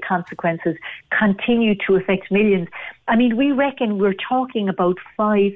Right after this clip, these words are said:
million people, um, at the moment,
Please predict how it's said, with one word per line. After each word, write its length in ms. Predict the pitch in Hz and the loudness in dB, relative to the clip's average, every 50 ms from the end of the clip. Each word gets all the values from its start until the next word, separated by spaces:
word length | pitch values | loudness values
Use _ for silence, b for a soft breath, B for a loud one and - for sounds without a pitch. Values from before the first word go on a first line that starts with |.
| - - 180 | -6 -12 -8
million 680 | 170 180 180 180 196 220 226 226 202 190 180 165 165 - | -6 -4 0 2 2 2 2 2 2 0 0 -2 -4 -6
people, 460 | - 185 185 170 - 160 165 196 233 B B B B B B B B B B - | -4 -4 -4 -4 -2 -2 -2 -2 -2 B B B B B B B B B B -2
um, 220 | - 190 190 175 220 165 | 0 2 2 2 0 0
at 160 | - 185 190 - | 0 -2 0 0
the 80 | 220 | 2
moment, 340 | 196 196 190 190 185 190 185 | 2 4 4 2 2 0 -4